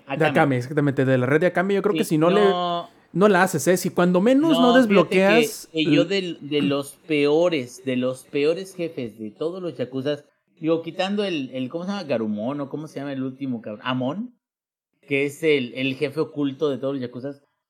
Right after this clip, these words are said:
Speaker 2: Quitando a ese de lado, güey, creo que el peor,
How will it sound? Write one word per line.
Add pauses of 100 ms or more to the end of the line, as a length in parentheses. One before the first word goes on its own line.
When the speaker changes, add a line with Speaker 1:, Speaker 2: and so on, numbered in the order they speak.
Speaker 2:
Quitando
a
ese
de
lado,
güey, (120)
creo
que
el (180)
peor,